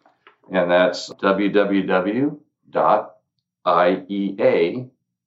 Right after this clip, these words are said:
C O, like co-, company, I E A C O dot com. And you can see more information about what they cover, how it works.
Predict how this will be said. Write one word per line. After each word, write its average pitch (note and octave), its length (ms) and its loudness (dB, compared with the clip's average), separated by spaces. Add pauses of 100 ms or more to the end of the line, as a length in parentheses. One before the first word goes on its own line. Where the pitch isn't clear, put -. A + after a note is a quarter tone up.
(340)
C - 420 0
O, - 420 0 (460)
like - 280 -4
co-, - 240 -4
company, - 560 -2
I F#2 240 2
E G2 240 2
A F2 360 0 (200)
C - 420 -2
O D#2+ 400 0 (360)
dot - 280 -2
com. - 380 -6 (580)
And G2 100 2
you F#2+ 60 6
can G2 140 0
see G2 180 0
more F2+ 240 2
information F2 540 -2
about - 460 0 (320)
what E2+ 320 0
they F#2 140 0
cover, F2+ 420 0
how F2+ 260 2
it - 100 0
works. F2 440 -2